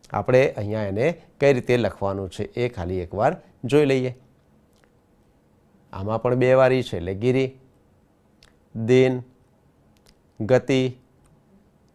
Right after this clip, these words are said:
પિન, હિના. તો આટલું તમે સમજી ગયા. એના પછી આપણે ઈસ માટે ઈ જોઈ હતી અને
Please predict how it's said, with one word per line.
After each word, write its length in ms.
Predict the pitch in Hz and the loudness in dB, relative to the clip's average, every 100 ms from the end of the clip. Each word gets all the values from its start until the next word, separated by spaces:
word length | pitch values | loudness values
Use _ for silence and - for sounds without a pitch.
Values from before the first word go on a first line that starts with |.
| _ - | _ 0
પિન, 400 | 135 135 131 123 - _ _ _ _ _ _ _ _ _ _ _ _ _ _ _ _ _ _ _ _ _ _ _ _ - | 2 2 0 -6 -16 _ _ _ _ _ _ _ _ _ _ _ _ _ _ _ _ _ _ _ _ _ _ _ _ 0
હિના. 360 | 131 135 131 127 - _ _ _ _ _ _ _ _ _ _ _ _ - | 2 2 0 -4 -14 _ _ _ _ _ _ _ _ _ _ _ _ -4
તો 60 | 113 - | -4 -2
આટલું 300 | 104 - 127 | -6 -4 0
તમે 240 | 113 120 160 - - _ | 2 4 2 0 -14 _
સમજી 420 | - 175 175 170 | 2 2 4 4
ગયા. 300 | 139 123 104 - _ _ | 6 4 2 -8 _ _
એના 300 | 156 185 196 | 4 8 8
પછી 320 | 190 139 147 | 6 0 2
આપણે 260 | 131 117 127 - - | 2 4 0 -2 0
ઈસ 260 | 180 190 147 | 2 2 0
માટે 360 | 107 87 80 76 _ _ _ _ - | -2 -4 -8 -14 _ _ _ _ 0
ઈ 220 | 190 196 | 4 6
જોઈ 300 | 139 143 127 | 6 4 2
હતી 320 | 98 - 92 - _ _ _ | -2 -8 -14 -18 _ _ _
અને 180 | - 98 | -10 -8